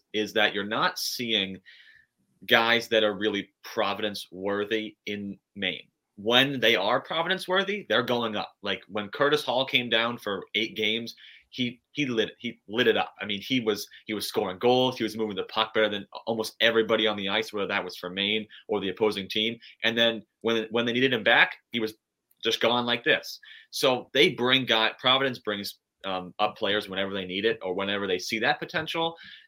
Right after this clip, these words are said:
So, um, you're not always, you, there isn't really a lot of, like, s-, someone that I could say, "Wow, this guy's, is rare for the E C H L. He shouldn't be here," because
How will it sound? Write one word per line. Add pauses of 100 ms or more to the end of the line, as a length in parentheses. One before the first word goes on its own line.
So, (320)
um, (460)
you're
not
always,
you, (240)
there
isn't
really
a
lot
of,
like,
s-,
someone
that
I
could
say,
"Wow,
this
guy's,
is
rare
for
the
E
C
H
L.
He
shouldn't
be
here,"
because